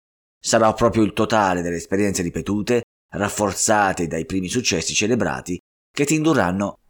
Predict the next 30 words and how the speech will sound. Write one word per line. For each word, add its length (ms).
iniezioni 560
di 80
adrenalina 680
per 200
spingerti 500
sempre 360
avanti 460
verso 340
processi 560
sempre 420
più 160
ardui. 460
Questo 580
è 100
ciò 160
che 120
io 140
chiamo 520
cambiamento 540
efficace. 640
Dopo 200
aver 120
compiuto 380
questo 220
enorme 480
lavoro 460
introspettivo 720
alla 120
ricerca 380
delle 380